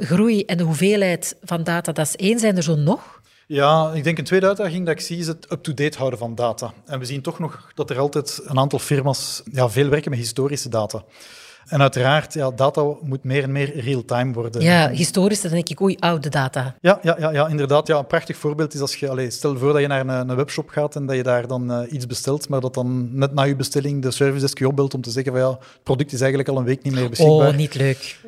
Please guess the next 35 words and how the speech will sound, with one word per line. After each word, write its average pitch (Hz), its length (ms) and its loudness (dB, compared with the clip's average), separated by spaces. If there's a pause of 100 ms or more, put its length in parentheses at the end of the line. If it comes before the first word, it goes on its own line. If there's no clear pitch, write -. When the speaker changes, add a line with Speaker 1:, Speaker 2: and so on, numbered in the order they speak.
Speaker 2:
Dus 147 160 4
dat 151 160 6
is 156 100 2
het, 156 120 0
dat 143 120 4
is 151 100 0
het, 147 120 0
hè. 147 100 0
Dus 135 140 -6
die 131 140 -4
real-time 147 420 0
data 143 280 2
wordt 135 180 -4
belangrijker 131 400 -4
en 127 80 -4
belangrijker. 117 500 -4
Dus 117 80 -10
dat 120 120 -8
is 113 120 -6
zeker 127 280 -6
iets, - 240 -8
eh, 127 80 -4 (380)
waar 123 120 2
dat 120 100 2
we 120 60 0
moeten 120 240 -6
voor 135 160 2
waken 143 340 4
en 135 120 -4
ook 139 120 -4
inderdaad 135 580 -2
onze 127 200 -6
technologie 127 420 -6
daarop 127 260 0
afstemmen, 139 380 -6